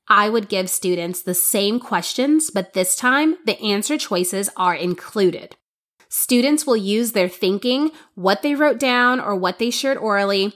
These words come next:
along with the actual answer choices to eliminate and select the best one. Another way that you could do this is to implement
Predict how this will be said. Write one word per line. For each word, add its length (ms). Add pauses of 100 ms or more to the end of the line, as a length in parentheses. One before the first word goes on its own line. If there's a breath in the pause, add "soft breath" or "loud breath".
(300 soft breath)
along 580
with 220
the 280
actual 600
answer 340
choices 640 (240 loud breath)
to 180
eliminate 800 (260 soft breath)
and 180
select 640 (120)
the 140
best 500 (180)
one. 420 (400)
Another 420
way 140
that 120
you 140
could 160
do 160
this 320 (320 loud breath)
is 220
to 140
implement 640